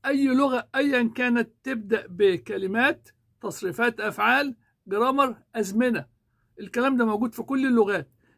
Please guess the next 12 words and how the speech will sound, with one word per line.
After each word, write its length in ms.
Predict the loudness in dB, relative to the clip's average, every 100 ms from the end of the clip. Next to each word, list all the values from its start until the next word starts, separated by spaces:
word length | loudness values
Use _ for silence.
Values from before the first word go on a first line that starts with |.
| -4
لو 220 | 4 6
لقيت 460 | 4 2 -2 -4 -6 -8
الد-، 220 | -8 -6
المدرسين 800 | -4 0 0 0 -4 -2 -2 -2
بيقول، 340 | -2 -4 -6
بيعطوك 560 | -4 -2 -2 -4 -6 0
جمل 360 | 4 6 6
ويقول 320 | 2 2 0
لك: 160 | 0 0
"احفظ 260 | 0 0 -2
الجمل 380 | -2 -2 -2
دي"، 240 | -2 -4